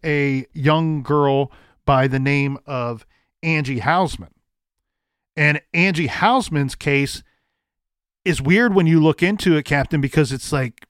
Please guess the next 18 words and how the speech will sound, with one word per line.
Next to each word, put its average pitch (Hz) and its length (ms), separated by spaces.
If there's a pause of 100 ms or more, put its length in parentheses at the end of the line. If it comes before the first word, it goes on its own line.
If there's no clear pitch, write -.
they, 135 260 (420)
her 269 180
case 277 340
went 185 200 (340)
unsolved 180 760
for 147 220
so 196 320
long, 143 520 (840)
and 165 220
it 180 80
was 165 160
such - 420
a 208 80
mystery 156 640
for 123 180
so 208 400
long 175 420
that 127 120